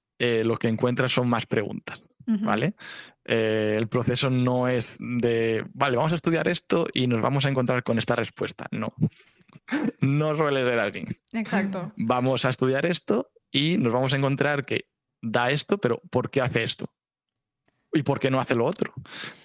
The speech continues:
Speaker 1: ¿Y por qué todo el rato
Speaker 2: Claro.
Speaker 1: esto? Preguntarnos cosas.
Speaker 2: Es que es súper complicado en realidad en una ruta, ya sea, pues, eh, en este caso de fosfatasas y quinasas o incluso, yo qué sé, en la, en la propia glicólisis, ¿no? Glucólisis que
Speaker 1: Ujú.
Speaker 2: todos conocemos. Hay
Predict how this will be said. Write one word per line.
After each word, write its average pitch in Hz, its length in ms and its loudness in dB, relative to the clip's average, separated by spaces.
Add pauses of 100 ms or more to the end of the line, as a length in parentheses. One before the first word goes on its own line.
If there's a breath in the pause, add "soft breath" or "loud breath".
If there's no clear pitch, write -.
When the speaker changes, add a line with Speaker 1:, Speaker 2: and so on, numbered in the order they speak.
Speaker 1:
¿Y 131 140 0
por 120 220 0
qué 131 360 -2 (160)
todo 131 160 2
el 131 40 0
rato 180 180 2
Speaker 2:
Claro. 117 100 2
Speaker 1:
esto? - 240 -6
Preguntarnos 110 540 0
cosas. - 380 -8
Speaker 2:
Es - 160 -2
que 247 80 -6
es 240 60 -4
súper 262 340 -6
complicado 233 520 -6
en 233 80 -4
realidad 240 420 -4 (100)
en 214 200 0
una 233 640 -2
ruta, 226 500 -4 (100)
ya 196 160 -8
sea, 185 480 -4
pues, - 200 -12
eh, 180 720 -10
en 185 160 -10
este 190 200 -10
caso 202 280 -8
de 196 100 -10
fosfatasas 196 560 -12
y 208 60 -12
quinasas 190 560 -6
o 185 240 -6
incluso, 185 340 -8
yo 196 100 -6
qué 196 80 -10
sé, 226 120 -8
en 175 120 -12
la, 185 140 -12 (160)
en 208 100 -10
la 185 120 -8
propia 220 280 -4
glicólisis, 208 520 -6
¿no? 220 360 -12
Glucólisis 190 720 -12
que - 80 2
Speaker 1:
Ujú. 135 80 -2
Speaker 2:
todos 190 180 -4
conocemos. 185 520 -8 (480 loud breath)
Hay 240 220 2